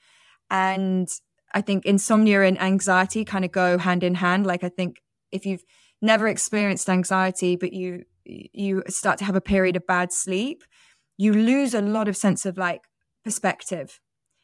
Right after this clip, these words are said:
and what's happening in terms of, like, not getting the sleep, not, your brain isn't getting, like, the reset and the repair of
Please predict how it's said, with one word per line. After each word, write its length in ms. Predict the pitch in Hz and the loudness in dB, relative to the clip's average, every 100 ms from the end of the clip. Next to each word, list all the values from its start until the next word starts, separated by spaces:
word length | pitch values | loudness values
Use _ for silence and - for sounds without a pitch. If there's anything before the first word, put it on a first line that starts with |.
| _ - | _ -6
and 500 | 196 196 202 202 185 - | -2 0 0 -2 -4 -8
what's 240 | 202 214 - | -4 -4 0
happening 420 | 226 226 214 202 | 0 0 -2 -2
in 140 | 190 | 0
terms 280 | - 196 185 | 0 0 0
of, 120 | 180 | 0
like, 400 | 185 175 - _ _ _ _ | 0 0 0 _ _ _ _
not 320 | 208 220 202 - - - - | 2 4 2 -2 -20 -20 0
getting 260 | 214 208 202 | 2 4 2
the 80 | |
sleep, 300 | 190 214 190 | 0 -2 -4
not, 240 | 196 190 - | -2 -4 -2
your 140 | 202 | -6
brain 400 | 170 202 202 226 | -2 2 2 2
isn't 180 | 196 190 | 0 -2
getting, 260 | 185 175 175 | -2 -4 -2
like, 220 | 170 - | -4 -4
the 80 | 175 | -4
reset 480 | 180 190 - 180 | -2 -2 0 -2
and 100 | - | -2
the 60 | 180 | -2
repair 640 | 180 180 - 185 175 170 - | -4 -4 0 2 2 0 -4
of 260 | 170 165 | -6 -8